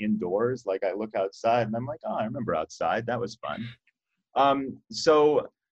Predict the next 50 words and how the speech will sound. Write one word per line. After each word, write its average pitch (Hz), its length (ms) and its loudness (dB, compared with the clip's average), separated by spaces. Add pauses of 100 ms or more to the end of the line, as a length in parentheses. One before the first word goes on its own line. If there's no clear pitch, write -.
(240)
I 143 80 4
did 180 160 4
a 175 60 6
couple 160 440 0
things. 117 420 -2
I 123 60 0
mean, 123 140 2
I 120 80 4
did 127 200 -4
some 120 240 -2
videos 120 480 4
for 120 140 -2
White 107 240 2
Sox 110 400 -2
fans. 110 480 -2
People 113 260 -8
sent 110 300 -6
me 107 180 -4
Twitter 110 360 -2
messages 104 640 -4
to 98 120 -12
send. 104 480 -4
That 101 160 0
was, 101 280 -10
that 101 120 -2
was, 107 140 -8
like, 95 260 -4
the 87 120 -10
sentimental, 95 1000 -6 (100)
uh, 76 280 -2 (280)
point 95 300 -6 (100)
of 87 200 -6 (140)
the, 82 280 -2 (140)
the 80 200 -6 (120)
pandemic, 90 480 -6
which 127 120 -10
was 156 120 -8
really 147 280 2
cool. 85 220 -8
Like, - 180 -8
people 117 220 -10
sent 110 220 -8
me - 80 -8
some 98 280 -18
really 117 300 0
awesome 92 400 -2
messages, 78 600 -10
and 98 100 -14
it 92 60 -8
was, - 240 -14